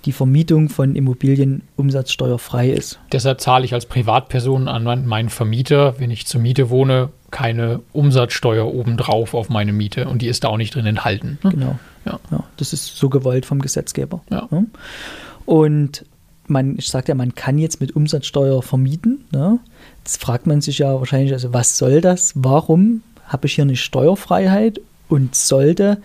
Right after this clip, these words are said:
Speaker 1: freiwillig noch eine Steuer obendrauf bezahlen, ne? Also auf meine Vermietung eine Umsatzsteuer obendrauf. Rechtlich nennt sich das Option, also es ist tatsächlich vom Gesetz so vorgesehen, man darf unter bestimmten,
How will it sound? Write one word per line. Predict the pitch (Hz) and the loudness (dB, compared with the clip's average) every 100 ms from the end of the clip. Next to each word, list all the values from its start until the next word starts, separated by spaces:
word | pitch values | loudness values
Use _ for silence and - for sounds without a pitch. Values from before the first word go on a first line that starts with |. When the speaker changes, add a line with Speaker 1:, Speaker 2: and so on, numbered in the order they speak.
| - - - | -16 -20 -20
Speaker 1:
freiwillig | - - 120 127 156 220 202 165 139 | -14 -8 -2 2 4 4 4 2 0
noch | 151 143 | 0 0
eine | 139 | 0
Steuer | 131 - - 175 180 - | -2 -2 2 4 4 4
obendrauf | 151 147 135 - 131 180 - | 2 2 -2 0 0 0 -2
bezahlen, | 135 - 135 - 135 | -4 -2 -4 -4 -4
ne? | 151 196 190 _ _ | -2 -2 -6 _ _
Also | 151 | -8
auf | 139 | -2
meine | 131 131 | 0 -2
Vermietung | - 139 139 147 139 131 | 0 0 0 0 -4 -6
eine | 135 | -4
Umsatzsteuer | 143 170 175 147 - 143 143 | 0 0 0 -4 -2 0 0
obendrauf. | 139 131 - 131 139 - - - - - - | -2 -4 -6 -8 -8 -14 -20 -20 -18 -18 -4
Rechtlich | - 160 - 190 - | 0 0 0 -2 0
nennt | 151 160 | -2 -2
sich | 156 | -4
das | 151 147 - | -2 -4 -4
Option, | 147 - - - 135 180 | -4 -4 -6 -2 2 0
also | - 147 | 0 0
es | 156 135 | -2 -2
ist | 147 | -4
tatsächlich | 156 - 143 165 | -4 -4 -6 -4
vom | 151 | -4
Gesetz | 139 139 143 | -2 -2 -2
so | - 135 | -2 -2
vorgesehen, | 147 165 196 190 208 - - - - | -2 -2 0 2 2 0 -20 -20 -2
man | 135 131 127 | 2 2 2
darf | 123 127 233 - | 0 4 2 2
unter | - 147 139 | 0 0 2
bestimmten, | 139 - 151 185 - 147 135 127 | 0 4 4 4 4 2 4 0